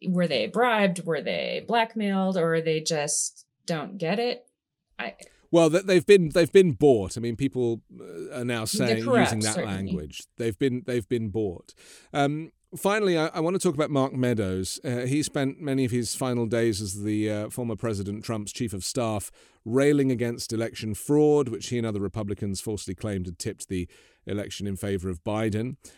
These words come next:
Speaker 2: And after exiting the White House, he took a position as a senior partner at the Conservative Partnership Institute, the C P I, which promotes election integrity efforts.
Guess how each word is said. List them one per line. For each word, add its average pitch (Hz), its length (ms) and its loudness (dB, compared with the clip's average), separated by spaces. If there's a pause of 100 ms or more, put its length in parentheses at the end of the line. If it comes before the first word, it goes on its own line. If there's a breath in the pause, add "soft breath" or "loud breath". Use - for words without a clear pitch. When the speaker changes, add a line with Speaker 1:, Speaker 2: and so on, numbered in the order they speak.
Speaker 2:
And - 120 -4
after 127 260 -2
exiting 131 440 -2
the 120 60 2
White 113 220 -2
House, 110 300 -4
he 113 100 -6
took - 160 -8
a 107 60 -6
position 113 400 -4
as 101 80 -4
a 107 80 -4
senior 120 400 -2
partner 139 460 -4
at 104 80 -12
the 104 120 -6
Conservative 123 640 -2
Partnership 151 540 -2
Institute, 87 580 -6
the 90 80 -12
C 113 200 -6
P 110 180 -4
I, 104 320 -4 (340 soft breath)
which 104 260 -6
promotes 147 640 0 (100)
election 110 500 -4
integrity 90 600 -4
efforts. 90 500 -12